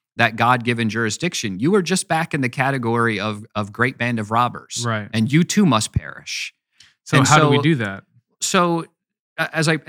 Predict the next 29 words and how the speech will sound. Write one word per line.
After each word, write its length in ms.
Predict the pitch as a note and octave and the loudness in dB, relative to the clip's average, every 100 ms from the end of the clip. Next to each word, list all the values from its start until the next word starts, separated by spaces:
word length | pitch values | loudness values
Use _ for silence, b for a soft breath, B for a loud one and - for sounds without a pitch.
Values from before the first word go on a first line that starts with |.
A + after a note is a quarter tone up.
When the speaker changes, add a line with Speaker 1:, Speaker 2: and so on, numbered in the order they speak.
| D3+ | -2
Speaker 1:
I 80 | D3 | 0
break 320 | C3+ G3 F#3+ | 2 2 2
down 360 | D#3 C#3+ C3+ A#2 | 2 2 2 0
in 260 | G#2 G#2 | 0 -2
the, 180 | G#2 G2 - | -2 -6 -10
the 80 | G#2+ | -8
chapter 340 | - G#2+ G#2 | -4 -4 -4
about 180 | F#2+ F#2 | -4 -4
accountability, 540 | - A2 G2+ A2 G#2 | -6 -6 -4 -2 -2
there's 240 | G2+ A2+ G#2+ | 0 -2 -4
various 720 | G#2+ D#3+ E3 D#3 C3+ A#2+ - | -2 2 4 4 2 -2 -2
ways. 760 | G#2+ G2+ F2 D2+ D#2+ - - - _ _ _ | -2 -2 -4 -10 -8 -6 -8 -10 _ _ _
I 60 | A#2 | -2
think 120 | A2 | 0
I 260 | G#2 - | -2 -4
identify 440 | G#2+ G2+ G#2+ G2+ F#2+ | -6 -4 -6 -6 -6
nine 460 | G2 G#2 G#2 G#2+ | -2 -2 -2 -2
different 340 | G2 F#2+ F#2+ D#2 | -6 -8 -14 -8
ways 640 | F#2+ F#2 F2 - G2 B2+ | -6 -6 -6 -12 -8 -8
Speaker 2:
Mm-hmm. 320 | A2 A#2+ C3+ E3 | -6 -6 -4 -6
Speaker 1:
that, 400 | D#3 A2 G#2+ G2 _ _ _ | -2 0 0 -4 _ _ _
uh, 120 | F#2+ | -8
government 440 | G2+ A#2+ A2+ A2 G2 | -2 0 0 -2 -4
officials 480 | - A2 - F#2+ | -4 -4 -4 -8
can 180 | - F#2+ | -10 -10
act 280 | E2+ F#2+ - | -8 -8 -8
unjustly. 640 | F2+ F2+ E2+ - - - _ - | -10 -10 -10 -10 -10 -14 _ -12
Speaker 2:
That's 140 | C3+ | -2
right. 280 | F3+ A2 | 0 -2